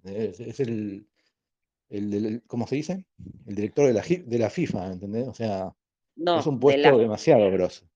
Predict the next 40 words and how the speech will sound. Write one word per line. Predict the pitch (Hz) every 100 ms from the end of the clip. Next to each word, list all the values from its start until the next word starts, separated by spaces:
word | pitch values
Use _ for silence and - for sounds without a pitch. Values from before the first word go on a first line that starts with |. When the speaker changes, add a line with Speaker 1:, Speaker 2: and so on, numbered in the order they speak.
| _ -
Speaker 1:
De, | 131 131
de | 123
la | 131
Speaker 2:
de | 135
Speaker 1:
afa, | 139
Speaker 2:
la |
Speaker 1:
perdón. | 110 110 104 90 - _ _ _ _
Es | 139 143
un | 131
puesto | 151 156
demasiado | 139 120 131 185 123 110
grosso. | 104 - 104 101 - _ _ 107 _ 110 _
Acordate, | 110 107 120 135
estaba | 113 127 117
Grondona, | 107 110 139 123
que | 113
era | 110
un | 101
mafioso. | 92 123 - - 165
<laughs> | _ _ - _ _ _ _ - -
La, | 107
Speaker 2:
Bueno, | 262 220 147
Speaker 1:
las | 104
Speaker 2:
pero | 123
Speaker 1:
influencias | 113 113 123 120
que | 113
Speaker 2:
también | 131 156 107
Speaker 1:
tenía, | 110
¿no? | 165 - - - - 92 -
Speaker 2:
que | 147 160 139 -
mucho | 147 - 151
no | 135
puede | 131 127 131
decir, | 135 135 233 196
porque | 127
no | 135 139
sé | 143
si | -
es | 135
la, | 135 127 120 117 - -